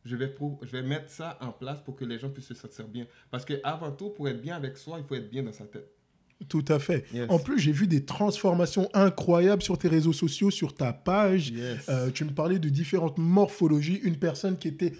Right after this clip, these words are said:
Speaker 2: en O et que tu as transformée en X.
Speaker 1: Yes, oui. Ça, c'est, je te dirais, c'est une de mes plus belles transformations. Parce que une morphologie O, tu ne sais jamais qu'est-ce qu'elle va te donner à la fin. Pourquoi ?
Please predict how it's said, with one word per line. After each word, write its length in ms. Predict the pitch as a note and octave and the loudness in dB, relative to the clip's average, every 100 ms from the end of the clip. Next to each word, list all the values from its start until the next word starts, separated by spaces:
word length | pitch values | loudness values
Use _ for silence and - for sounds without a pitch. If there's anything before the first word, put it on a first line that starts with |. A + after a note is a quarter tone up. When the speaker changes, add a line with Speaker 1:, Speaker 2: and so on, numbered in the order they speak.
| - - | -12 -4
Speaker 2:
en 260 | C3+ C#3 - | -2 -4 0
O 340 | G3 A3+ C4 - _ - | 4 4 2 -6 _ -6
et 140 | A3 C#3+ | -4 -2
que 80 | F#3 | -2
tu 200 | - E3+ | 0 0
as 120 | D#3+ | 0
transformée 460 | - D3 E3 F3 | -2 -4 -2 0
en 140 | D#3 B2+ - | 0 -2 -2
X. 380 | C3+ - - A2+ | -2 -2 -4 0
Speaker 1:
Yes, 800 | B2 D#3 F3 G3 G3 F#3 C#3 C3+ | 2 6 6 8 8 6 4 0
oui. 420 | C3+ D#3+ D#3 - - - | 2 2 2 -2 -10 -2
Ça, 120 | G3 | -2
c'est, 200 | G3 D3+ | -2 -4
je 60 | C#3 | -4
te 60 | |
dirais, 120 | C3+ E3+ | -4 -2
c'est 140 | D#3+ | -2
une 100 | E3+ | 0
de 60 | C3+ | 0
mes 120 | B2 | -2
plus 180 | - C#3 | -2 -2
belles 180 | D3 | -2
transformations. 680 | C#3 A#2+ B2 A#2+ A2+ - D3 G3 - - - | -4 -10 -6 -6 -6 -8 -10 -10 -16 -14 -4
Parce 180 | B2+ - | -4 -2
que 240 | D#3 C#3 C3+ | -6 -6 0
une 80 | |
morphologie 640 | C#3 D#3 G3+ G3+ D#3 C#3 C#3 | 0 0 -4 -4 -4 -6 -6
O, 280 | E3 A3 - _ _ _ _ - | -6 -6 -8 _ _ _ _ -4
tu 100 | C#3 | 0
ne 80 | C#3 | 2
sais 200 | C#3 C#3+ | 0 -6
jamais 240 | D#3+ F3 | -6 -8
qu'est-ce 160 | C3+ - | -8 -8
qu'elle 100 | A2 | -8
va 80 | |
te 60 | G#2 | -6
donner 160 | G#2+ A2 | -8 -10
à 80 | |
la 100 | G#2+ | -12
fin. 160 | G#2 - - _ _ _ _ | -16 -20 -20 _ _ _ _
Pourquoi ? 480 | B2 - D#3 G3 | -10 -8 -8 -8